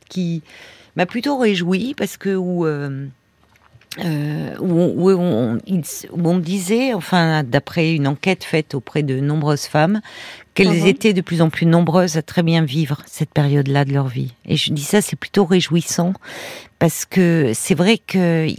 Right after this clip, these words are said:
Speaker 1: y avait cette notion, euh, autour de la ménopause, où comme si, euh, euh, les femmes ménopausées passaient du côté, euh, vous voyez, quand vous parlez de clan, enfin, au fond, elles devenaient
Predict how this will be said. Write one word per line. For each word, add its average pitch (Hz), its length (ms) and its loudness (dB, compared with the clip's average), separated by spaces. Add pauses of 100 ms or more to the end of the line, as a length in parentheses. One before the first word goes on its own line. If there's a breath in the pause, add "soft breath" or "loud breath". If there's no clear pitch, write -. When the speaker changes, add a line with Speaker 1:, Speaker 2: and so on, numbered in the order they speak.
(140)
Speaker 1:
y 185 60 4
avait 202 240 4
cette - 320 -4
notion, 185 720 2
euh, 156 420 0 (880)
autour 165 280 2
de 165 80 6
la 160 100 4
ménopause, 170 580 2
où 175 60 -2
comme 165 220 -2
si, 196 360 -4
euh, 156 200 -2 (640 loud breath)
euh, 135 420 0
les 117 140 0
femmes 202 280 2
ménopausées 180 640 0
passaient 196 460 0
du 160 180 -4
côté, 190 640 0
euh, 151 440 -2
vous - 640 -10
voyez, 180 80 2
quand 175 140 0
vous 165 120 0
parlez 170 260 4
de 170 120 2
clan, 185 400 0
enfin, 151 580 -2
au - 100 -2
fond, 185 360 0
elles 165 100 0
devenaient 156 220 2